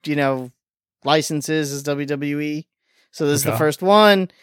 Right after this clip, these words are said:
Speaker 1: It's John Cena, who is very popular. I don't know if you're aware of that. Um,
Speaker 2: I,
Speaker 1: yeah.
Speaker 2: I, if I know the wrestler, I know they're popular.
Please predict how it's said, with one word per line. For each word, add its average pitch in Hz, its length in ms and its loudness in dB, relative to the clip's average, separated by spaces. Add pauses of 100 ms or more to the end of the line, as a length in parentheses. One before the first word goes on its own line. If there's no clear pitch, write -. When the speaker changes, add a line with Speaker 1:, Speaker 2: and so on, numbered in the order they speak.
(140)
Speaker 1:
It's 147 260 -4
John 123 240 -2
Cena, 190 380 -2
who 165 120 -4
is 139 140 -4
very 123 220 -2
popular. 185 600 0
I 143 100 -2
don't 143 120 -4
know 135 100 -2
if 131 100 -10
you're 131 100 -4
aware 180 320 2
of 180 120 0
that. 185 300 -2 (520)
Um, 131 720 -4 (200)
Speaker 2:
I, 139 100 0
Speaker 1:
yeah. 165 220 0
Speaker 2:
I, 151 40 4 (140)
if 175 160 0
I 165 100 2
know 170 140 2
the 170 100 2
wrestler, 139 440 0
I 120 80 0
know 123 140 -2
they're 117 140 -4
popular. 110 520 -10